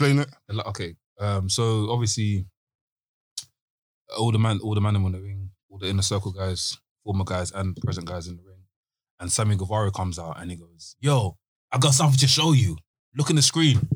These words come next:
Speaker 2: And Chris Jericho was like, probably just, like, saying, "Yo, get out of the ring. You're a waste man, whatever, you're a traitor." So it shows in the video and you see a video of, um,
Speaker 1: M J F.
Speaker 2: M J F saying, Yo, it's time for us to get Chris Jericho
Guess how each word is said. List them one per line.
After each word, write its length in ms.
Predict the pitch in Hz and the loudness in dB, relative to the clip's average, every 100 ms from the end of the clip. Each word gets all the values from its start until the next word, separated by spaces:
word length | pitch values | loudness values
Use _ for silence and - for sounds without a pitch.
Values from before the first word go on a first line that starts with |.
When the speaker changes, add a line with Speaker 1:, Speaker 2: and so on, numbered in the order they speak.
| - - | -6 -12
Speaker 2:
And 80 | 101 | -4
Chris 140 | 120 104 | -2 2
Jericho 320 | 120 113 107 | 2 2 2
was 120 | 95 | 0
like, 180 | 92 85 | -2 -4
probably 220 | - 95 | -4 -2
just, 180 | - - | -4 -8
like, 100 | - | -8
saying, 160 | - 92 | -6 -6
"Yo, 80 | 85 | -4
get 100 | 98 | -6
out 40 | 92 | -6
of 40 | |
the 40 | 90 | -6
ring. 240 | 95 87 | -8 -10
You're 120 | 87 85 | _ -20
a 40 | |
waste 280 | 92 90 - | -20 -20 -20
man, 100 | 85 | -20
whatever, 220 | 90 85 87 82 | -20 _ -20 -20
you're 120 | 80 | -16
a 40 | |
traitor." 280 | - 95 85 | -8 -8 -8
So 60 | 78 _ _ _ _ | -12 _ _ _ _
it 60 | 95 | 0
shows 180 | 135 127 | 2 4
in 40 | 117 | 2
the 60 | |
video 300 | 113 110 98 | 2 2 2
and 120 | 92 | 2
you 60 | 92 | 0
see 160 | - 104 | -2 -2
a 40 | |
video 260 | 98 98 92 | -2 -2 -2
of, 100 | 95 | -4
um, 380 | 90 85 80 78 _ _ - _ | -6 -6 -10 -16 _ _ -20 _
Speaker 1:
M 120 | 92 92 | -6 -2
J 120 | 123 | 2
F. 60 | |
Speaker 2:
M 40 | 110 | 4
J 100 | 110 | 4
F 80 | 104 | 2
saying, 340 | - 104 95 87 | 2 2 0 -2
Yo, 460 | 101 117 98 82 78 _ _ | 0 2 2 -2 -8 _ _
it's 120 | - | -18
time 180 | - 107 | -4 -2
for 80 | 98 | 0
us 80 | 98 | -2
to 80 | 101 | -2
get 200 | 95 - | -4 -6
Chris 160 | 101 | -6
Jericho 340 | - 107 101 | -2 -2 -2